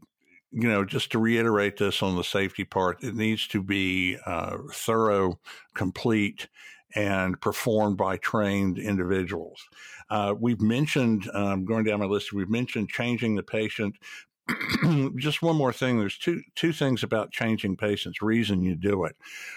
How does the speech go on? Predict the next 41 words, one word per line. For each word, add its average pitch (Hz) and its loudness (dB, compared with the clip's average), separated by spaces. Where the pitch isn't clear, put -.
Um, 104 2
when 120 2
I 113 2
was, 101 0
uh, 95 0
talking 123 2
with 98 0
this 92 -4
site - -2
that 104 -4
was 98 -4
telling 104 2
me 98 2
about, 95 0
uh, 90 2
the - -12
person 104 0
had 98 -2
the 95 -8
cargo 104 2
shorts 92 -2
and 98 0
they 92 2
had 98 0
an 95 2
item 98 2
in 92 0
their 90 0
pocket 98 -4
that - -10
they 92 -2
didn't 95 -2
remove 104 2
and 85 0
it - -10
came 95 -2
out 90 -2
and 101 -12
caused 85 -6
an 90 -4
injury. 107 2